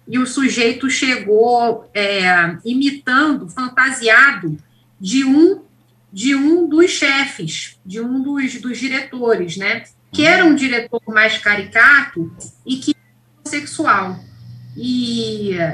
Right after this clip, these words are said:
e a fantasia do sujeito foi justamente essa. E a, e a questão foi, o nosso regional aqui entendeu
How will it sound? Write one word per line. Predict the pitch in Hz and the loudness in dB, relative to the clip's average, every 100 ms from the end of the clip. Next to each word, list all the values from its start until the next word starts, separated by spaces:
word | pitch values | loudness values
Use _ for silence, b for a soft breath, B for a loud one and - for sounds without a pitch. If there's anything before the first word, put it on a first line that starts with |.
| - | -6
e | 240 | -6
a | 269 | -6
fantasia | 302 302 302 285 294 330 | -4 0 0 0 2 2
do | 330 | 2
sujeito | - 269 277 294 | -6 -6 -6 -6
foi | - 294 | -2 0
justamente | 294 302 302 285 294 294 330 | 0 -2 -2 2 2 2 2
essa. | 277 269 277 - 175 151 - - - - - - - - | 2 2 0 -2 -6 -6 -10 -20 -20 -20 -20 -20 -18 -6
E | 247 | 0
a, | 254 247 233 | 2 4 2
e | 240 254 | 0 -4
a | |
questão | 262 277 - 277 302 | -4 -6 -6 -4 -4
foi, | 302 269 277 | -6 -2 -2
o | 269 | 0
nosso | 262 262 269 | -2 -2 -2
regional | 254 254 247 220 214 | 0 0 2 2 4
aqui | 214 - 269 285 262 | 2 -2 -4 0 0
entendeu | 254 311 285 233 262 285 | 2 4 4 2 -2 -2